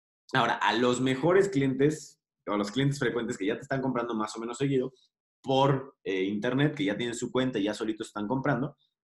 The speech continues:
este, ahora, punto así, perdón, eh, entre paréntesis, es muy importante que tú le enseñes a un cliente frecuente o un cliente preferente cómo comprar en internet. O sea, que tú tengas el tiempo de hacer una videollamada o mandarle un video explicándole cómo,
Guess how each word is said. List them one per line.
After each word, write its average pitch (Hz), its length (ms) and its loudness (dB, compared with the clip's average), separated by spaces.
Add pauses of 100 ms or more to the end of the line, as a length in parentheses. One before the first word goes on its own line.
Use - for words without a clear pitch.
(160)
este, 101 840 0 (280)
ahora, 123 320 0
punto 147 260 6
así, 120 200 -2
perdón, 104 400 -2
eh, 95 200 0
entre 101 220 -4
paréntesis, - 500 -4 (320)
es 143 200 0
muy 175 360 8
importante 139 600 2
que 107 260 -4
tú 156 160 10
le 185 120 8
enseñes 139 540 2
a 98 120 -6
un 135 220 0
cliente 139 720 0 (260)
frecuente 135 680 0
o 120 100 4
un 110 100 -2
cliente 110 260 -2
preferente 107 600 -4 (100)
cómo 160 340 2
comprar 123 640 -2
en 113 140 -6
internet. 110 520 -4
O - 440 -20
sea, 107 140 -4
que 113 100 -4
tú 143 180 0
tengas 156 260 2
el 110 140 -2
tiempo 127 320 2
de 123 340 0 (200)
hacer 135 180 0
una 120 160 2
videollamada 143 760 4
o 120 160 4
mandarle 104 380 -2
un 107 80 -6
video 101 420 0
explicándole 101 640 -6
cómo, 101 440 -8